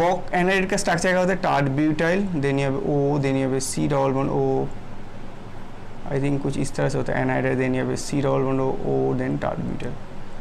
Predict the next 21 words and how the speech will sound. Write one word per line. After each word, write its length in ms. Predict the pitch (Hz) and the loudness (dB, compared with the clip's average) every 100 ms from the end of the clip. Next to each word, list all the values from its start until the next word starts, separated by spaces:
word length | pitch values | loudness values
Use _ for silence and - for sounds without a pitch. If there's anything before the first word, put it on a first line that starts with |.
| - - - - | -6 -6 -6 -2
तो 60 | 165 | 2
ये 240 | 156 185 214 | 4 4 4
जो 100 | 247 | 4
नाइट्रोजन 380 | 202 165 180 | 4 4 4
का 60 | 180 | 2
center 320 | 175 170 160 151 | 2 2 4 4
है 100 | 143 | 2
वो 260 | 135 180 | 2 2
जाके 280 | 185 175 165 | 2 2 2
इधर 220 | 139 165 | 2 2
attack 160 | 160 160 | 2 2
करेगा 200 | 160 160 | 2 2
तो 100 | 160 | 2
ये 140 | 143 135 | 2 2
remove 280 | 131 131 | 2 2
हो 120 | 135 135 | 2 2
जाएगा। 340 | 131 131 135 - - - - - - - - | 2 2 -2 -6 -8 -8 -8 -8 -8 -8 -2
अच्छा, 160 | 151 156 | 0 2
डीएमएपी 560 | 139 139 196 208 196 | 2 2 4 4 4
is 80 | |
a 60 | 185 | 4